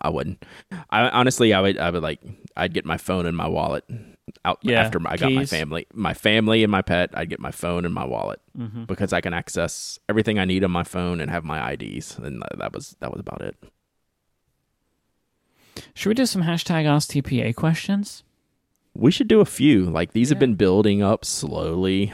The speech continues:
Speaker 1: over the weeks, and people are waiting on these answers. And I think I even have a couple more that I didn't <laughs> put in here. So let's knock out a few
Speaker 2: Oh, we still
Speaker 1: this
Speaker 2: need
Speaker 1: week
Speaker 2: more.
Speaker 1: so we can
Speaker 2: We
Speaker 1: start
Speaker 2: still
Speaker 1: to
Speaker 2: need
Speaker 1: make.
Speaker 2: more.
Speaker 1: Oh, we,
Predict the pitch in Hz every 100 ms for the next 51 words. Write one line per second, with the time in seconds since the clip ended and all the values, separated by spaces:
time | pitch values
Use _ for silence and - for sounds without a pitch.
0 | - 95 95 101 101 101 90 92 107 -
1 | 92 73 87 85 87 80 78 76 78 85
2 | 82 85 82 82 80 98 87 87 127 117
3 | 104 98 92 82 - - - - 95 92
4 | - 139 - - 95 113 - 147 151 156
5 | 139 165 165 151 - 202 - 196 175 160
6 | 120 - - 104 95 85 85 - 151 151
7 | 165 - - 190 180 165 160 139 131 107
8 | 101 95 123 101 151 156 90 90 90 117
9 | 143 123 143 110